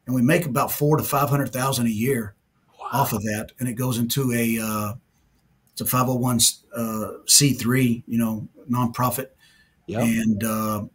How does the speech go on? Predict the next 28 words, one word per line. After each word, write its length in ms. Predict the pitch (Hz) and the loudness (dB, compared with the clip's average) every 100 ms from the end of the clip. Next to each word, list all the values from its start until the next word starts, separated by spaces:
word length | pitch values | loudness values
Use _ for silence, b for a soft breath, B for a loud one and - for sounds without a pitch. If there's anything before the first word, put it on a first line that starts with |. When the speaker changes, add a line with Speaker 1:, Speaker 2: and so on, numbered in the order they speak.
| _ _ _ 247 | _ _ _ -8
Speaker 1:
we're, 300 | 120 139 139 | -2 -2 -2
we're 240 | 127 127 127 | -4 0 2
able 240 | 131 123 | 2 0
to, 440 | - 131 123 117 110 | 0 0 2 2 0
uh, 220 | 110 107 - | -2 -4 -6
help 280 | 123 135 117 - _ | -2 -2 -2 -10 _
every 200 | 135 127 | -2 2
student 520 | - - 143 120 - - _ _ _ _ b b b | 0 4 4 4 2 -8 _ _ _ _ b b b
at, 260 | 123 117 - - | -6 -4 -6 -6
that 120 | 123 | -4
graduates 480 | 110 131 117 117 117 | 2 2 2 2 2
from 160 | 117 110 | 2 2
Groover 500 | 123 143 117 113 - _ _ _ _ _ _ - 123 | 4 4 2 -4 -6 _ _ _ _ _ _ -14 -2
go 200 | 123 123 | 0 2
to 160 | 123 | 0
a 60 | 117 | 0
post-secondary 720 | 131 113 - 120 113 117 110 | 0 2 2 2 0 0 2
school 260 | - 117 107 | 0 0 -4
of 80 | |
their 100 | 104 | -6
choice, 520 | - 139 113 92 - - | -2 0 0 -2 -4 -2
whether 260 | 113 113 113 | -2 0 0
it's, 220 | 110 - | 0 0
you 120 | 117 | 2
know, 260 | 104 101 - B B B - | 2 -2 -6 B B B 0
Harvard, 480 | 139 139 131 127 | 6 6 6 4
Yale, 460 | 117 135 135 135 143 | 4 6 4 2 0
or, 380 | 120 120 117 | -2 -2 -2